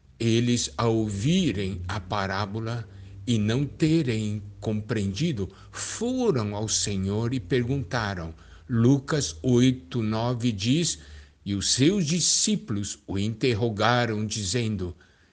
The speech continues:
'Que parábola é esta?'" Aqui nós podemos ver um coração correto,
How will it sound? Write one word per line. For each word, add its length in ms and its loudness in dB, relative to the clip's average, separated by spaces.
'Que 160 8
parábola 1080 4
é 320 -4
esta?'" 600 -10
Aqui 720 0
nós 320 2
podemos 640 4
ver 420 4
um 160 4
coração 800 0
correto, 840 -6